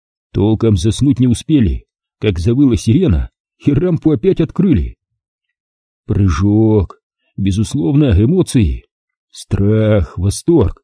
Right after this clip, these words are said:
острота ощущений, но самое главное — облегчение. Наконец-то! Ещё только отделился, ещё и купола над головой нет, но прыжок уже есть.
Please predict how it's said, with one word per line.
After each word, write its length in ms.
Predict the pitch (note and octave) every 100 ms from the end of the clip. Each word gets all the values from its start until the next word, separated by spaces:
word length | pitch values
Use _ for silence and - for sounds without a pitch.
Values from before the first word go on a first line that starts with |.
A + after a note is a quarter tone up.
| _ _ _
острота 500 | - G#2 - G#2 C#3
ощущений, 760 | C3 - - - E3+ G#2+ B1 - _ _ -
но 220 | A2 B2
самое 380 | A2+ F3+ D3 A2+
главное — 520 | A2+ F3 F#2 C#2 B1 _ _
облегчение. 840 | - C#3+ F#3 - G#3 G3+ E3 E2 - _ _ -
Наконец-то! 1080 | G2 D3 - D#3 G3 F#3+ - - A#2 C#2+ - _ _ _ _ _ _ _ _
Ещё 440 | - G2 G2 C#3 B2+
только 440 | C#3 B2 A#2+ F2
отделился, 760 | G2+ A2 C3 E3+ D#3+ - B1+ - _ _ _
ещё 240 | F2+ - D3
и 60 |
купола 380 | - F#3 C#3 C#3
над 160 | A#2+ G2+
головой 380 | C3 D3+ D3+
нет, 360 | C#3+ D3+ D2 - _ _ _ -
но 200 | G#2 F#2+
прыжок 560 | G#2 G2+ D3+ F#3 - _ _
уже 260 | F#2 E2+ F#3
есть. 520 | G#2 A2+ G#2 -